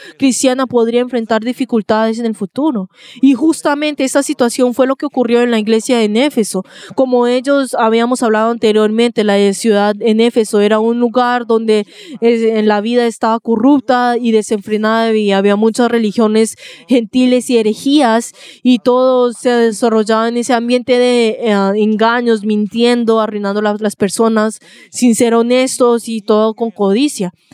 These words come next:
Y los creyentes a duras penas estaban soportando todo esto. Pero lu-, ah, luego de, ah, no,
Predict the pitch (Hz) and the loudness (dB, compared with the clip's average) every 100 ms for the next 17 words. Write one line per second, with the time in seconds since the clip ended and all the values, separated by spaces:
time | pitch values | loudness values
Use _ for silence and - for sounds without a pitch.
0 | - - - 262 262 262 - 240 247 285 | -20 -4 2 4 4 0 -2 -2 0 -2
1 | 277 254 233 214 247 269 - 285 285 277 | -2 -4 -4 0 0 0 -2 -4 -2 -4
2 | 233 247 262 302 262 233 - 247 262 277 | -4 -2 -2 -2 -2 -4 -2 -4 -4 -2
3 | 269 262 277 302 285 - 190 208 _ 185 | 0 2 0 0 -4 -8 -10 -10 _ _
4 | 156 _ _ - _ 196 - 285 294 254 | _ _ _ -20 _ _ -2 0 2 2
5 | 233 233 226 226 247 254 226 226 233 247 | 2 0 0 0 2 2 2 2 2 2
6 | 262 247 254 240 220 226 220 208 196 185 | 0 0 0 2 0 0 0 0 -2 -4
7 | 320 269 190 208 202 202 190 202 208 | -16 -8 -2 0 0 -4 -6 -4 -4